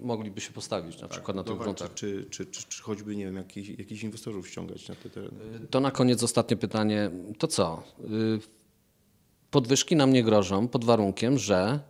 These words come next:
Speaker 1: y, ceny, y, materiału do spalania będą na tym samym poziomie, tak? Jeżeli nie podniosą,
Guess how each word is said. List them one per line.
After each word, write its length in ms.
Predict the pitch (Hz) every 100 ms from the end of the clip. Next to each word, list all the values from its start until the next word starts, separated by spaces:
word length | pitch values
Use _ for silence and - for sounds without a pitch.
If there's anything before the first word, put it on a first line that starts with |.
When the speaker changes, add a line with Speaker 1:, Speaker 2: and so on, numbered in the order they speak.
| _ _ _ _ -
Speaker 1:
y, 280 | 107 107 110
ceny, 680 | - 127 110 104 107 143 165 - _ -
y, 40 | 113 110 110 110 110 113 110
materiału 440 | 113 107 113 107 113
do 80 |
spalania 580 | 117 - 101 92 95 139 139
będą 480 | 110 107 110 120 143 139 _ _ _ _ -
na 160 | 113
tym 180 | 110 127
samym 220 | - 110
poziomie, 420 | 113 131 90 76 78
tak? 260 | 85 107
Jeżeli 500 | 110 104 107 110 110 104 - _ _ _ _
nie 140 | 104 107
podniosą, 600 | 110 107 107 - 98